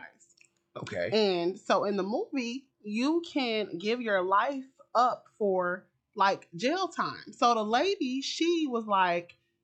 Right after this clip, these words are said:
Speaker 2: she put their house up on, um, collateral.
Speaker 1: Okay.
Speaker 2: So she gave her, she gave forty years of her life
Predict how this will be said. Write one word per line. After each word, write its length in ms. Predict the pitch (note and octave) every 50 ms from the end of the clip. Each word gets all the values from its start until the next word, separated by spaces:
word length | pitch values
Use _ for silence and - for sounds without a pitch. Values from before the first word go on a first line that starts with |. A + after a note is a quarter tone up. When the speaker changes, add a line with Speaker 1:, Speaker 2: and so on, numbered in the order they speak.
| _ _ _ _ _ _ _ _ _ _ _
Speaker 2:
she 480 | - - - - C#4 C#4+ D4 C#4+ C#4 B3 - _
put 220 | - D#4 C#4 -
their 140 | - A3 A#3
house 360 | A#3 B3 A3 G3+ G#3+ G#3 -
up 200 | A3 G3+ G3+ - -
on, 340 | G3 F#3 F#3 F#3 F#3+ F#3 F3+
um, 500 | E3 F3+ F3+ F3 F3 E3+ E3+ E3+ E3+ F3 -
collateral. 640 | - A3 G#3 G3 F#3+ E3+ D#3 D#3+ - E2+ - _ _ _ _ _ _ _ _ -
Speaker 1:
Okay. 200 | - - - -
Speaker 2:
So 300 | - A#3 A3+ A3+ G#3+ G3+
she 260 | G#3+ - - C#4 C4 B3+
gave 240 | B3+ G3+ A3+ C4 C4
her, 340 | C4+ A3+ G#3 G3 G3 G3+ - _ _ - -
she 120 | - D4+
gave 200 | C4+ A3+ A3+ G#3+ - -
forty 240 | A#3 A#3 A#3 A#3
years 320 | A3 G#3 G#3+ A3 G#3+ G#3+ G3+
of 120 | F#3+ F#3+
her 160 | - G3+ F#3+
life 360 | F#3 F3+ E3+ F3 E3+ D3+ F3+